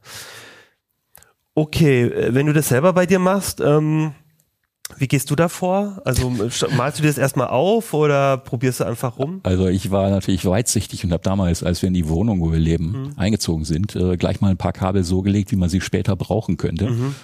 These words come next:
Speaker 2: als noch keine Möbel drin standen. Ich konnte dann halt die, äh, Fußbodenleisten abziehen und die Kabel dahinter drücken.
Speaker 1: Mhm.
Speaker 2: Das war ganz praktisch. Und das stellt sich jetzt als Gewinn heraus.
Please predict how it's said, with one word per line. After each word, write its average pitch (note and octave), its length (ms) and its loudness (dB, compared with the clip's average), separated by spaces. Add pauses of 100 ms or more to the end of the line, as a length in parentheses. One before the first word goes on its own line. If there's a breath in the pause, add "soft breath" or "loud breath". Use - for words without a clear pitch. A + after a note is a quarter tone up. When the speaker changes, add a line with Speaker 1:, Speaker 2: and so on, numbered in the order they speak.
(120 loud breath)
Speaker 2:
als - 160 -2
noch F2 120 -2
keine F2 220 -2
Möbel G2 280 2
drin F2 220 -2
standen. G2 640 -4
Ich G#2 120 -8
konnte F2+ 220 -2
dann E2+ 200 0
halt F2 380 0
die, E2 320 0
äh, D#2 260 0
Fußbodenleisten F2 840 -2
abziehen - 520 -2
und F2+ 220 -4
die F2+ 280 2
Kabel F#2+ 320 0
dahinter F#2+ 360 0
drücken. F2 280 -2
Speaker 1:
Mhm. E2 60 -2
Speaker 2:
Das E2 140 -4
war F#2+ 100 0
ganz F#2 160 -2
praktisch. - 440 -6 (400 loud breath)
Und F#2+ 100 -4
das F2 100 0
stellt G2 260 0
sich G2+ 140 -4
jetzt G2+ 220 -2
als F#2+ 320 0
Gewinn A2 240 2
heraus. D#2 520 -2